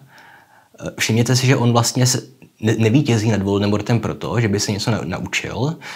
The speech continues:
ale on vítězí jenom na základě nějakých prerekvizit, na základě nějakých vlastností, za kterými se narodil a které zdědil.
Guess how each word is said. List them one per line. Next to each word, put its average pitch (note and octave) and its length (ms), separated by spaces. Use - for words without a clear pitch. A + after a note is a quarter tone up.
ale G2+ 140
on A2+ 180
vítězí G#2+ 600
jenom G#2 200
na A2+ 100
základě A2 400
nějakých A2 380
prerekvizit, - 640
na G#2 60
základě A2+ 340
nějakých A#2 320
vlastností, G#2 560
za A2 80
kterými G#2+ 260
se A2 120
narodil G#2 460
a - 60
které G#2 280
zdědil. F2 440